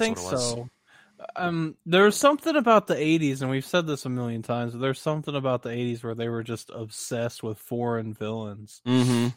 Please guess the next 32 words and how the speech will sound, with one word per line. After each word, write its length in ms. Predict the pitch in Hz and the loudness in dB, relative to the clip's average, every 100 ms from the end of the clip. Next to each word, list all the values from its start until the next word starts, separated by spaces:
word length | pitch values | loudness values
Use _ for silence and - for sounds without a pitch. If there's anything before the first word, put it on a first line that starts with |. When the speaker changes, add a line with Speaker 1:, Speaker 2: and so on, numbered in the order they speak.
| _ _ _ _ _ _ _ _ _ _ | _ _ _ _ _ _ _ _ _ _
Speaker 2:
That 200 | 113 117 | -4 0
is 60 | 143 | 2
Speaker 1:
And 140 | 139 | 2
it, 80 | 139 | 0
Speaker 2:
very 240 | 101 98 | -2 -2
Speaker 1:
it 120 | 139 | -2
Speaker 2:
true. 140 | - 101 | 0 2
Speaker 1:
fits 240 | 151 135 | 2 2
so 200 | - 143 | 2 2
well 300 | 127 127 143 | 4 4 4
to 80 | 135 | 2
this 480 | 120 117 110 - - | -2 -4 -6 -14 -16
with 280 | - 120 117 _ | -8 -6 -6 _
the, 440 | 117 113 110 113 - _ _ _ _ _ | -6 -4 -4 -8 -12 _ _ _ _ _
the 100 | - | -10
art 360 | 117 123 123 120 | -4 -2 -2 -2
dealings 760 | 123 117 113 113 113 113 113 | -2 -2 -2 -4 -6 -8 -8
and 340 | 113 110 110 110 | -8 -6 -6 -6
all 200 | 110 113 | -6 -6
this, 480 | 113 110 - - 120 | -6 -10 -12 -12 -8
uh, 420 | 110 110 107 104 - _ _ _ - - _ _ _ _ - | -8 -8 -10 -12 -18 _ _ _ -20 -20 _ _ _ _ 0
under 480 | 135 139 131 123 | 2 4 4 4
hush 300 | 120 123 120 | 2 2 0
hush, 320 | 135 123 - 123 | 0 -2 -2 -6
uh, 140 | 117 | -4
underground 760 | 120 123 117 113 117 113 110 110 | -4 -4 -4 -4 -4 -4 -6 -10
stuff. 480 | - - 123 117 - | -10 -6 -6 -6 -8
It 120 | 117 | -8
works 300 | 117 120 - | -6 -6 -6
so 200 | - 117 | -6 -4
well, 380 | 113 117 120 117 - - - | -4 -6 -6 -8 -16 -20 -10
and 420 | 123 127 123 123 | -6 -4 -4 -6